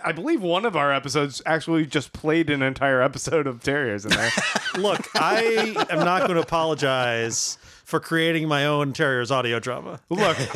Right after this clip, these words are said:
Speaker 1: I'm gonna keep demanding you apologize. <laughs>
Speaker 2: But, but do you guys have some favorite quotes?
Speaker 1: Absolutely. My, my by far favorite quote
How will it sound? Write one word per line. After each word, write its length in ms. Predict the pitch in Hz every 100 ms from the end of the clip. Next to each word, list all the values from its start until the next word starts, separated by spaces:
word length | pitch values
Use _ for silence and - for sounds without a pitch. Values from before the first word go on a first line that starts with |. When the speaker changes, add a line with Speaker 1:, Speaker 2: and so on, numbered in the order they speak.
| 135 151
Speaker 1:
I'm 120 | 240
gonna 140 | 226 196
keep 200 | 196 160
demanding 400 | 160 170 175 170
you 100 | 175
apologize. 840 | 170 214 170 165 143 - 453 381 466
<laughs> 40 | 302 - 370 - - 302 277 - 220 170 - - - 185
Speaker 2:
But, 200 | 214 170
but 220 | 214 170
do 80 | 208
you 40 |
guys 140 | 247 240
have 120 | 262
some 140 | 269
favorite 240 | 240 254 254
quotes? 540 | 254 311 - - -
Speaker 1:
Absolutely. 1200 | 120 131 147 147 135 - 139 110 113 117 107 92 - - -
My, 240 | 165 180 175
my 200 | 180 175
by 380 | 127 175 208
far 520 | - 175 170 175 165 -
favorite 480 | - 151 151 156 -
quote 380 | 135 135 165